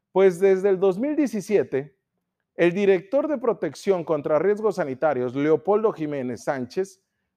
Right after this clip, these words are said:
dijo públicamente, a mí me lo dijo en entrevista,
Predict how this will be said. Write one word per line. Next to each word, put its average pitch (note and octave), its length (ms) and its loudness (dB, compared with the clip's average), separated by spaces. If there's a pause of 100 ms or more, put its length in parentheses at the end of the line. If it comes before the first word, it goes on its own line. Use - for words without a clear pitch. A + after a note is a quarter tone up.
(100)
dijo C#4+ 400 0
públicamente, G#3+ 580 -2
a E3+ 40 -2
mí A#3+ 80 -4
me E4 100 -8
lo B3 100 0
dijo A#3 200 -2
en G#3+ 60 -4
entrevista, C3+ 600 -6